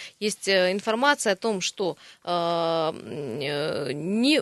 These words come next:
по за-, по закону нашей страны ни, э, дети, ни родители, ни, ни братья, ни сестры, никто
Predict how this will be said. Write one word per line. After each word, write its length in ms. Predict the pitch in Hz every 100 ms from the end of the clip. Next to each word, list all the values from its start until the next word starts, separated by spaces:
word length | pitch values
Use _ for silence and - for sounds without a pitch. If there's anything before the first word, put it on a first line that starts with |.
| -
по 120 | 226
за-, 120 | 202
по 120 | 233
закону 240 | 233 277 254
нашей 140 | 240
страны 280 | - 208 208
ни, 260 | 196 247 269
э, 280 | 202 202 196
дети, 360 | 185 202 156 180
ни 120 | 226
родители, 580 | 262 226 202 170 170 170
ни, 140 | 240
ни 180 | 226 247
братья, 400 | 233 233 190 180
ни 60 | 202
сестры, 380 | 277 269 190
никто 440 | 202 202 - 285